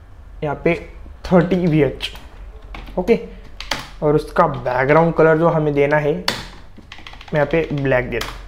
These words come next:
ठीक है। हमारा इतना काम हो गया। अभी देखते हैं हम, देखिए हमारा footer part यहाँ पे आ चुका है, लेकिन कुछ तो गड़बड़ हो गई इधर। देखिए हमने गड़बड़ क्या किया, हमने जो पिछली वाली coding की थी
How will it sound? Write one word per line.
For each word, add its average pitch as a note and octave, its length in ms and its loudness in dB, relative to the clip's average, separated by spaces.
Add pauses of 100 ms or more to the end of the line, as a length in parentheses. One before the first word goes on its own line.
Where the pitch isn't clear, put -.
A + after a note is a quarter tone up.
(240)
ठीक A3+ 120 0
है। - 180 2 (220)
हमारा D3+ 260 4
इतना D3+ 220 2
काम D#3 160 6
हो D3+ 120 4
गया। D#3+ 160 2 (840)
अभी D#3 180 6
देखते D#3+ 300 4
हैं F3 80 10
हम, E3 180 0 (1400)
देखिए B2 220 -10 (300)
हमारा D3+ 200 6
footer D#3+ 320 4
part D#3 260 6
यहाँ D3+ 140 8
पे D#3 100 4
आ C#3+ 120 6
चुका B2+ 240 -4
है, A#2 80 -8 (480)
लेकिन A3 200 8
कुछ A3+ 260 6
तो A#3+ 80 10
गड़बड़ F3+ 320 10
हो D#3+ 100 10
गई D3 220 6
इधर। C3+ 560 -2 (680)
देखिए E3+ 180 6
हमने G3 180 8
गड़बड़ E3+ 300 8
क्या G3 160 8
किया, F#3+ 460 6
हमने D#3+ 260 4
जो F3+ 120 6
पिछली F#3 340 4
वाली G#3+ 140 10
coding G3 320 8
की G#3 140 6
थी G#3+ 300 0